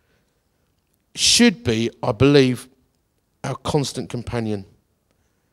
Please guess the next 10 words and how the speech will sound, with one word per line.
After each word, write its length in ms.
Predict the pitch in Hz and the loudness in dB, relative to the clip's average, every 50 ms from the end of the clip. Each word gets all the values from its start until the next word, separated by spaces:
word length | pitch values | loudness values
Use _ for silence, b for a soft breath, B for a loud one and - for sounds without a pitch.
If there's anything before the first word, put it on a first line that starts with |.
| _ _ _ _ _ _ - | _ _ _ _ _ _ -4
As 280 | 160 165 175 151 147 | -2 -2 -2 -2 -6
is 120 | 165 151 143 | -8 -8 -8
the 100 | 165 160 | -6 -6
words, 380 | 135 104 95 92 - - - _ _ _ _ _ _ _ _ _ _ _ _ | -6 -6 -8 -12 -16 -20 -20 _ _ _ _ _ _ _ _ _ _ _ _
"Lead 280 | - 135 143 143 147 127 | -8 -6 -4 -4 -4 -6
me 220 | 135 135 135 135 | -8 -8 -8 -8
not 220 | 131 127 127 110 117 | -8 -10 -12 -14 -14
into 220 | 120 110 - 117 | -16 -18 -18 -18
temptation, 680 | 110 - 123 117 107 - - 117 113 107 - - 110 95 | -16 -16 -16 -16 -16 -14 -14 -14 -14 -14 -14 -18 -20 -20
Father." 360 | - - 117 98 92 85 | -18 -16 -16 -16 -16 -18